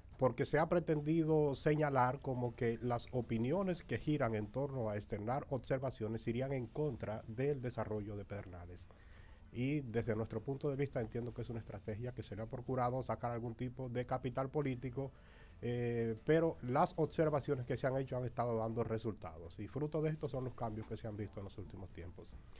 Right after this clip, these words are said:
El contrato constitutivo de Fideicomiso Pro Pedernales tiene aspectos que indiscutiblemente tienen que ser verificados,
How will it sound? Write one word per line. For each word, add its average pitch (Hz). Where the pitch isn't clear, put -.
El 151
contrato 185
constitutivo 139
de 107
Fideicomiso 123
Pro 123
Pedernales 131
tiene 127
aspectos 143
que 117
indiscutiblemente 127
tienen 127
que 110
ser 120
verificados, 104